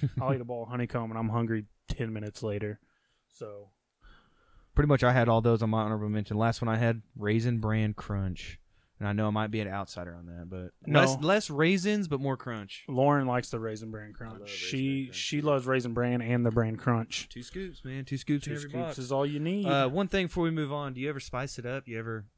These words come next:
Speaker 1: add, like, a banana in your
Speaker 2: Absolutely.
Speaker 1: I, I grew up with my grandma always cutting up a banana. We would have corn flakes, not frosted flakes,
Speaker 2: Yeah.
Speaker 1: corn flakes
Speaker 2: Corn
Speaker 1: with the,
Speaker 2: flakes.
Speaker 1: with the rooster on there.
Speaker 2: Yeah.
Speaker 1: And she would add her own sugar
Speaker 2: Yep.
Speaker 1: and just cut up a banana for me, and that was
Speaker 2: Yeah.
Speaker 1: so good,
Speaker 2: Uh,
Speaker 1: man.
Speaker 2: my dad did that.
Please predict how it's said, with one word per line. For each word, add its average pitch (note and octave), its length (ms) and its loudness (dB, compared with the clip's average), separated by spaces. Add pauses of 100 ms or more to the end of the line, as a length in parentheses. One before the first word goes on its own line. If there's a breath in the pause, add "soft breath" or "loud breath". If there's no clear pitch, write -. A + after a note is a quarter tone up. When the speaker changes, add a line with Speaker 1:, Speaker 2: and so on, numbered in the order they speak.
(100)
Speaker 1:
add, G#2+ 200 -10
like, G#2+ 120 -10
a G2+ 40 -20
banana G2 680 -8
in A#2+ 60 -8
your A#2+ 120 0
Speaker 2:
Absolutely. B2 680 4
Speaker 1:
I, C3 240 -2
I C3+ 120 0
grew C#3+ 220 8
up C#3 60 4
with C3 120 2
my A#2+ 80 2
grandma A2 320 -2
always A#2+ 340 2
cutting B2 260 -2
up A#2+ 120 0
a A#2 60 2
banana. G#2+ 440 -2 (180)
We C3+ 180 6
would D#3+ 80 8
have C3+ 200 4 (120)
corn D#3 340 6
flakes, G2 280 -6
not E3+ 140 2
frosted G3 320 4
flakes, A2+ 260 -4
Speaker 2:
Yeah. A#2 260 2
Speaker 1:
corn F#3+ 300 8
flakes C3 240 4
Speaker 2:
Corn D3 140 8
Speaker 1:
with C#3+ 100 4
the, B2 60 4
Speaker 2:
flakes. A#2+ 140 0
Speaker 1:
with C#3 100 2
the C3 60 2
rooster B2+ 420 4
on A2 140 -2
there. G#2+ 240 -2
Speaker 2:
Yeah. C#3 240 2 (120)
Speaker 1:
And B2+ 200 -6
she D#3 100 0
would C#3+ 140 6
add C3+ 180 2
her C3+ 120 2
own D3 100 2
sugar D#3 540 2 (160)
Speaker 2:
Yep. C3 200 2
Speaker 1:
and B2 80 0
just A#2+ 160 -6
cut C3+ 140 0
up C3 80 0
a B2+ 80 2
banana A2 320 -4
for G#2+ 180 -8
me, F#2+ 80 -4
and F2+ 60 -6
that F2 80 -12
was - 80 -8
Speaker 2:
Yeah. B2+ 180 2
Speaker 1:
so F#2+ 200 2
good, F2+ 260 2
Speaker 2:
Uh, A#2+ 420 10
Speaker 1:
man. A#2+ 160 -4
Speaker 2:
my C#3 160 4
dad C#3 300 4
did C#3 120 2
that. A#2 260 0